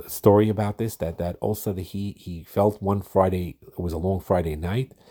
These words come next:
He usually learns a few hours, and then he talks to his wife later, but he learns a few hours. And there was no one in the house at that point. The kids were away, or they were married already, or whatever. And it was early, and the wife seemed distracted,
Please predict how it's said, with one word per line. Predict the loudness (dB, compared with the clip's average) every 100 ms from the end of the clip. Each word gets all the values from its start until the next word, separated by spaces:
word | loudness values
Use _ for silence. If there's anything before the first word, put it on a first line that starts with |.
| -20 _
He | -2
usually | 2 2 0
learns | 0 2 0 -2
a |
few | -6 -4 0
hours, | 2 2 -2 -6 -8 -14 -18 _ -20 -18 -14
and | -6
then | -2
he | -2 -2
talks | -6 -8
to | -6
his | -4
wife | -4 -4
later, | -4 -4 -4
but | -4
he | -6
learns | -4 -4 -6
a |
few | -8 -8 -4
hours. | -2 -2 -4 -8 -14 -20 -20 -20 -20 -20 _
And | -8 -4
there |
was | 0
no | 2
one | 4 2
in |
the | -2
house | -2 -2 -2
at |
that | -4 -4 -4
point. | -4 -4 -4
The | -8
kids | -8 -8 -8
were | -8
away, | -2 0 2 0
or | -2 -6
they | -6 -6
were | -4
married | -2 0 0 0
already, | 0 0 -2
or | -2
whatever. | -2 0 0 -2 -4 -18 -20 -20 _ _
And | -6 -4 -4
it |
was | -4 -4 4
early, | 4 6 2 -2 _
and | -10 -8 -8 -10 -14
the | -16 -8
wife | -6 -6
seemed | -8 -10 -8
distracted, | -10 -10 -4 -4 -4 -6 -6 -6